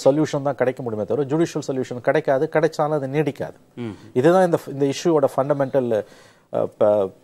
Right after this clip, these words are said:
Speaker 1: ப்ரொக்னாசிஸ் நான் பார்க்கிறேன். அதாவது வந்து இது ஒரு பொ-, இது ஒரு அரசியல் பிரச்சனை, இதற்கு நீதித்துறையின் தீர்வை அவர் நாடுகிறார். அது அவ்வளவு சுலபமா கிடைக்காது, கிடைச்சாலும் நீடிக்காது.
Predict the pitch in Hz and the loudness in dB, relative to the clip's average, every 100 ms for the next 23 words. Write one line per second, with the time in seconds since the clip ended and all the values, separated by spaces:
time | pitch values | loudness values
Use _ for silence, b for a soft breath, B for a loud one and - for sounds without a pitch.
0 | - 120 123 127 113 - 110 110 107 95 | 0 2 2 0 -2 -6 -2 0 2 0
1 | 90 87 104 107 110 139 151 - 147 160 | -2 -2 0 0 0 -2 -4 -2 0 0
2 | - 170 156 170 160 175 190 202 160 123 | 0 -2 2 6 6 6 4 2 2 -4
3 | - 147 151 160 160 165 196 190 170 160 | -2 -2 0 0 0 -2 -2 0 0 -2
4 | 143 143 139 120 113 117 123 104 90 131 | -2 0 2 2 4 4 4 0 -2 -6
5 | - b b b 143 165 185 180 170 - | -10 b b b 4 4 6 4 2 2
6 | 160 180 170 - 202 208 196 - 165 170 | 4 6 4 2 4 4 2 2 0 4
7 | 165 160 165 156 165 170 165 143 139 123 | 4 4 2 2 2 2 0 -2 -4 0
8 | 104 87 | -2 -2